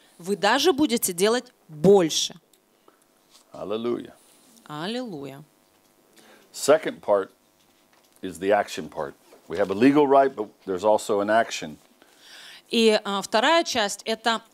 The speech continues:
Speaker 1: само действие. То есть первое, ты имеешь легальное право, а второе, ты должен его практиковать, действовать.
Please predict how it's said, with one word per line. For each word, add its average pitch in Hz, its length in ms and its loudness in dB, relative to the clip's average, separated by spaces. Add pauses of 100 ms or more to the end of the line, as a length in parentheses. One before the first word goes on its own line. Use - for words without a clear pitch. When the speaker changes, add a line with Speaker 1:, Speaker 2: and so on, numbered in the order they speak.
Speaker 1:
само 208 400 0
действие. 190 640 0
То - 140 -4
есть - 220 -4 (340)
первое, 220 540 2 (180)
ты 240 160 -4
имеешь 247 360 -4
легальное 240 640 -2
право, 311 580 0 (220)
а 196 120 -4
второе, 247 540 2
ты 202 160 -10
должен 226 360 -2
его 240 220 -6
практиковать, 220 880 -2
действовать. 156 920 -4